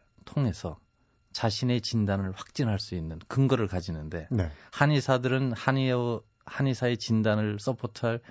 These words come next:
Speaker 1: 그 어떤 장비도 없습니다.
Speaker 2: 음.
Speaker 1: 이 체질 진단 툴을 시작으로 앞으로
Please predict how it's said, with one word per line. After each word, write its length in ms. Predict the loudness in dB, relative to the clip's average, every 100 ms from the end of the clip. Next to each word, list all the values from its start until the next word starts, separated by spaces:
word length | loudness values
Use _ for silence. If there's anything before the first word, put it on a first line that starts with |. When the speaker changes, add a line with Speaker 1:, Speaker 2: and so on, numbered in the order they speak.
| -20 _ _
Speaker 1:
그 200 | -6 2
어떤 300 | 2 2 -2
장비도 380 | -2 -2 -2 -4
없습니다. 540 | -6 -6 -4 -4 -6 -6
Speaker 2:
음. 460 | -6 -6 -8 -12 -14 -18 _ _ _ _ _ _ _ _ _ -8
Speaker 1:
이 360 | 0 4 4 2
체질 280 | 4 4 4
진단 380 | 4 2 4
툴을 420 | 2 0 2 2 0
시작으로 640 | 0 2 2 2 0 -2
앞으로 560 | -4 -4 -4 -2 -4